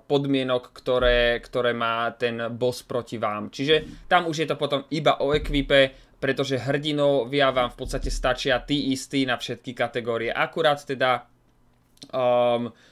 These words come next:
potrebujete, potrebujete ich už potom, um, zrýchliť a zvýšiť im ako keby presnosť. Čiže môžeme sa na to rovno, rovno vrhnúť. Pôjdem to na manuál,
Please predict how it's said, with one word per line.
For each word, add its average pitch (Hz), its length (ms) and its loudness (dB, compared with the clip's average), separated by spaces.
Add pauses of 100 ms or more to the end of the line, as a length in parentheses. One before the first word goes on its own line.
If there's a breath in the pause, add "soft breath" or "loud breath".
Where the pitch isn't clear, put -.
(180 soft breath)
potrebujete, 127 880 2
potrebujete 117 560 -2
ich 120 80 -8
už - 80 -14
potom, 120 320 -4
um, 113 400 0 (720)
zrýchliť 151 720 0
a 120 240 4
zvýšiť 123 480 -4
im 120 160 -2
ako 120 160 -8
keby 113 240 -6
presnosť. 110 640 -8 (480 loud breath)
Čiže 170 160 0
môžeme 139 240 0
sa 143 160 -4
na 131 80 -2
to 127 160 -2
rovno, 120 480 -4
rovno 117 320 -4
vrhnúť. 127 560 -6 (1500 loud breath)
Pôjdem 147 320 2
to 131 160 -4
na 151 160 0
manuál, 139 720 2